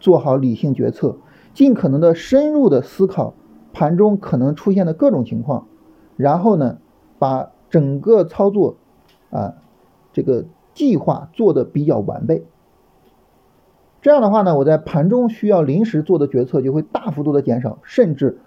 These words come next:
完全没有。那这个时候呢，心理压力就会减，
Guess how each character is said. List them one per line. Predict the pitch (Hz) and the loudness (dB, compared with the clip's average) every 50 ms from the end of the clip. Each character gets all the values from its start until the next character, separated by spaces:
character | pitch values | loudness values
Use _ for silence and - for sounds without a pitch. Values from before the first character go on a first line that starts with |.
| _ _ _ _ _ _ _ _ - | _ _ _ _ _ _ _ _ -8
完 | - 135 156 185 | -2 0 0 0
全 | 160 156 143 | 0 -2 -4
没 | 127 110 | -2 -2
有。 | 104 101 - - _ _ _ _ _ _ _ _ _ _ _ _ _ _ _ _ _ _ _ _ | -4 -4 -6 -10 _ _ _ _ _ _ _ _ _ _ _ _ _ _ _ _ _ _ _ _
那 | - 151 151 | -6 -6 -4
这 | 151 214 214 | 0 2 2
个 | 165 143 | 2 2
时 | - 139 | 2 0
候 | 127 127 | 0 0
呢， | 120 117 | 0 -2
心 | 127 - 170 151 139 | -2 -2 -4 -2 0
理 | 131 | 0
压 | 123 127 135 139 | 0 0 0 0
力 | 147 123 - - - _ _ _ _ | -2 -2 -4 -6 -12 _ _ _ _
就 | - 143 | -4 -2
会 | 135 151 143 | 0 0 -2
减， | 147 - 208 190 165 160 160 | 0 0 0 0 0 0 -6